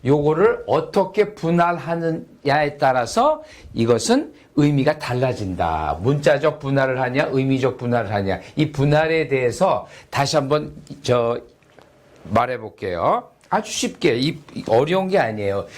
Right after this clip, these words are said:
언어학적이라는 것도 말이 언어학적이지 굉장히 쉬운 거예요. 여러분 뭐 북을 모릅니까? 뭘 모릅니까? 북 알죠?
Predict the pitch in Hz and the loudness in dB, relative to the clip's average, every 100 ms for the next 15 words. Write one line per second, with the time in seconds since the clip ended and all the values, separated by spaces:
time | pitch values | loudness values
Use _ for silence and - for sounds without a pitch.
0 | - - - 135 175 185 180 185 165 156 | -18 -6 0 2 2 0 -2 0 0 0
1 | 143 143 139 131 117 110 185 117 117 143 | 0 0 0 -4 -4 0 0 0 0 2
2 | 214 151 147 143 131 143 117 104 107 214 | 2 2 2 0 0 -2 -2 -2 -2 0
3 | 180 117 110 180 180 285 294 208 117 92 | 0 0 0 0 2 2 2 2 0 -6
4 | - - 165 226 254 240 - 170 190 220 | -4 2 2 0 -2 -2 -2 -4 0 0
5 | 185 160 147 127 110 - 226 226 139 139 | 2 0 0 -2 -2 0 0 -2 -2 0
6 | 127 117 104 90 76 - 76 - 214 208 | 0 -4 -4 -6 -6 -6 -6 -2 0 2
7 | 214 208 254 - | 0 0 0 -2